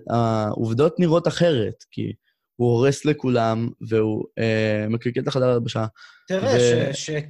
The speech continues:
Speaker 2: כשקיירי הגיע לברוקלין, אני שמעתי שהשחקן שהוא הכי לא סבל זה קריס לברט. ואתה יודע למה זה היה? כי באחד האימונים הראשונים שלהם, של, של העונה,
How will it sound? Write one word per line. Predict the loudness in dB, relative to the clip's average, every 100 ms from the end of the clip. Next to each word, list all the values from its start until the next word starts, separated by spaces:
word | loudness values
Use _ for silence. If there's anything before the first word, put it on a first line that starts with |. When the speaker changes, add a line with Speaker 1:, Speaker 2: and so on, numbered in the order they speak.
| -14
Speaker 2:
כשקיירי | -8 -6 -4 -4 -2 -2
הגיע | -2 0 -2
לברוקלין, | -2 -4 -6 -6 -6 -6
אני | -6 -8
שמעתי | -8 -6 -6 -6 -10
שהשחקן | -8 -6 -6 -12 -8 -8 -6
שהוא | -8
הכי | -8 -8 -6
לא | -6
סבל | -6 -8 -4 -4
זה | -4 -10
קריס | -12 -14 -16 -16
לברט. | -16 -14 -18 _ -20 _ _
ואתה | -10 -8
יודע | -6 -4
למה | -4 -4 -4
זה | -4
היה? | -2 -4
כי | -6
באחד | -6 -6 -4 -4
האימונים | -4 -4 -6 -6 -6
הראשונים | -8 -8 -8 -8 -10
שלהם, | -8 -8
של, | -6 -8 -8 -12
של | -16 -10
העונה, | -10 -8 -6